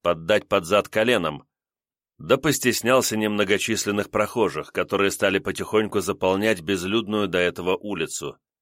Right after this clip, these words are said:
Проявляя свойственное всем людям нездоровое любопытство,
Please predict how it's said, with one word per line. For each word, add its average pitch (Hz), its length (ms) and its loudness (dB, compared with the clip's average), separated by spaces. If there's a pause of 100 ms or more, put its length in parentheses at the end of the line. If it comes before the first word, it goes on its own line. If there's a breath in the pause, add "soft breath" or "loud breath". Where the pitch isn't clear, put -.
(560)
Проявляя 107 500 4
свойственное 98 720 2
всем 98 260 -2
людям 95 280 -2
нездоровое 92 520 2
любопытство, 110 800 0